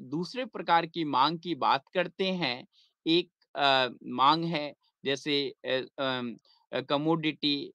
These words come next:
गुड्स और सर्विसेज की भी डिमांड। इसको भी हमें समझना होगा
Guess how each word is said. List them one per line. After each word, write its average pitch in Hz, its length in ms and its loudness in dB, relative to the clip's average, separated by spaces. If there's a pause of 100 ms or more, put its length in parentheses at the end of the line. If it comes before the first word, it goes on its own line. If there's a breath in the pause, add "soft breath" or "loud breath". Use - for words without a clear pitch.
(120)
गुड्स 143 540 0 (160)
और 143 160 4
सर्विसेज 120 880 -4 (240)
की 165 160 0
भी 135 360 -2 (320)
डिमांड। 117 440 2 (400)
इसको 170 320 -2
भी 208 120 0
हमें 170 220 -2
समझना 131 480 -2
होगा 147 520 2